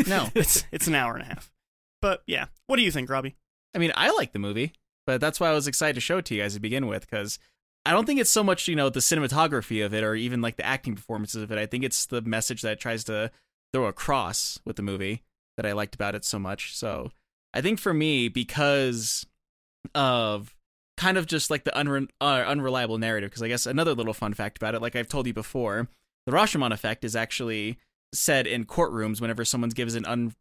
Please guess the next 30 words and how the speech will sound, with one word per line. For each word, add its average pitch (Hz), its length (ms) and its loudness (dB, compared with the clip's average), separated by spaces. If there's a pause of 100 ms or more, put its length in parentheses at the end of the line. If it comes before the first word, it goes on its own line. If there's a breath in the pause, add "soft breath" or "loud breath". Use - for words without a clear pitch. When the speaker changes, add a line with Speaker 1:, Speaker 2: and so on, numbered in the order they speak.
(100)
Speaker 1:
or 113 300 -2
an 123 200 -4
unreliable 123 640 0
narrative 110 440 0
that's 107 220 -4
meant 117 180 -4
to 120 80 -4
make 117 160 -2
themselves 113 540 0
seem 110 640 -2
better 110 380 0
than 113 140 -4
what 110 140 -4
they 107 100 -4
really 101 260 -6
are. 71 300 -10 (400)
And 127 120 0
that's 120 140 0
pretty 147 200 -2
much 131 180 -2
what 123 120 -6
they're 117 140 0
trying 107 220 -4
to 107 60 -4
go 104 140 -2
for - 240 -8
with 104 140 -10
this - 140 -6
movie. 104 340 -6 (200)
And, 110 540 0